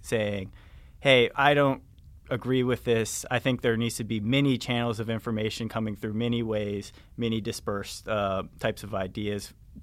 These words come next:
just so that you, again, get that redundancy." He didn't frame it that way,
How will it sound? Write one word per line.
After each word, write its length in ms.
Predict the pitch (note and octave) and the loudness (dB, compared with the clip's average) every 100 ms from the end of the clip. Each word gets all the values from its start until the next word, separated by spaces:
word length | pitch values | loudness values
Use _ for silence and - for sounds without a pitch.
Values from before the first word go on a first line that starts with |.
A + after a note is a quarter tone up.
| - | -4
just 200 | - C3 | 0 2
so 140 | D3 | 4
that 180 | B2 A#2+ | 2 2
you, 180 | A#2 A2 | 0 -2
again, 300 | A#2 B2+ A2+ | 0 2 2
get 220 | G#2+ A2+ | 0 2
that 160 | A#2 G2 | 0 0
redundancy." 640 | G2+ G#2+ A2 G2+ - G#2 - - - | -2 -2 -2 -4 -6 -10 -10 -14 0
He 80 | |
didn't 240 | D3 F#3+ C3 | 4 4 2
frame 340 | - A#2+ B2+ | 0 2 4
it 120 | C3 | 4
that 200 | C#3+ C3+ | 6 6
way, 240 | B2 C3 | 6 4